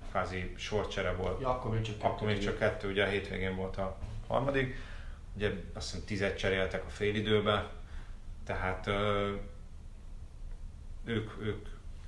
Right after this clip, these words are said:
Speaker 1: nyilván kicsit máshogy kezelték, a Real meg olyan szempontból kezelte másképp, hogy három belső védővel állt ki,
Speaker 2: Mhm.
Speaker 1: amit talán egyszer-egyszer elvétve előfordult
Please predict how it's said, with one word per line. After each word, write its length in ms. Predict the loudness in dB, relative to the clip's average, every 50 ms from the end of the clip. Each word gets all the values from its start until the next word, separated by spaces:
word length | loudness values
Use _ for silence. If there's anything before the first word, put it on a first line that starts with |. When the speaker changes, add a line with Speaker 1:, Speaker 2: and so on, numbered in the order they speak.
| -10 -10 -10 -10 -8 -8 -10 -8 -6 -2
Speaker 1:
nyilván 300 | 2 2 4 4 4 2
kicsit 320 | 2 0 -2 -4 -4 -2 2
máshogy 380 | 4 4 4 4 4 2 4
kezelték, 520 | 6 6 8 10 10 8 8 8 6 6 8
a 40 | 8
Real 180 | 8 10 10
meg 140 | 8 8 8
olyan 180 | 8 8 8 6
szempontból 580 | 4 4 2 2 2 4 4 6 6 6 6 6
kezelte 400 | 4 2 4 4 2 2 2 2
másképp, 500 | 2 2 2 2 2 2 2 2 4 2
hogy 160 | 2 2 4
három 280 | 4 4 4 4 6
belső 320 | 6 6 6 6 4 2 2
védővel 380 | 2 2 2 2 2 4 4
állt 260 | 4 4 4 2 0 0
ki, 320 | -2 -2 -2 -2 -2 -4 -2 -2
Speaker 2:
Mhm. 100 | 0 0 0 -2 -2 -4 -6 -6
Speaker 1:
amit 140 | -4 -4 -4
talán 320 | 0 4 4 4 4 4 2 -2 -2
egyszer-egyszer 720 | 2 2 2 2 2 2 4 4 4 4 4 2 2 4
elvétve 460 | 4 4 4 4 2 2 0 2 2
előfordult 800 | 2 4 4 2 0 0 -2 -4 -2 -2 -2 -2 -2 -2 -4 -6